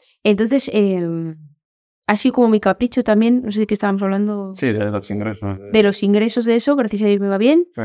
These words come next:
Speaker 1: Estoy independizada, un, mi cochecico, que me hacía ilusión,
Speaker 2: <laughs>
Speaker 1: eh, un cochecico a mi hermano
Speaker 2: Sí.
Speaker 1: y, y eso. Eh,
Speaker 2: Vale.
Speaker 1: lo que me gustaría ya en la vida, ya no es por ponerme ninguna medalla ni nada, algún día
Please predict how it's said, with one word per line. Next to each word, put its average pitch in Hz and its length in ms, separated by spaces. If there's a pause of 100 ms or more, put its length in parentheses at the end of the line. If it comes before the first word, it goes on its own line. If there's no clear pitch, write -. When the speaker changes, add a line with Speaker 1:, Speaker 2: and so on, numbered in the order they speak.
(120)
Speaker 1:
Estoy - 180
independizada, 202 640 (300)
un, 180 680 (240)
mi 175 100
cochecico, 233 540
que 202 80
me 180 80
hacía 185 160
ilusión, 208 460
Speaker 2:
<laughs> - 380
Speaker 1:
eh, 185 680
un 175 80
cochecico 180 520
a 170 40
mi 170 80
hermano 208 380
Speaker 2:
Sí. - 60 (720)
Speaker 1:
y, 180 640 (360)
y 175 160
eso. 208 360 (100)
Eh, 185 160
Speaker 2:
Vale. 170 240
Speaker 1:
lo 170 140
que 180 140
me 180 140
gustaría 233 460
ya 190 320
en 180 80
la 175 100
vida, 175 260
ya 175 140
no 180 140
es 175 100
por 175 160
ponerme 170 260
ninguna 165 300
medalla 165 400
ni 165 140
nada, 185 280 (580)
algún 202 300
día 220 220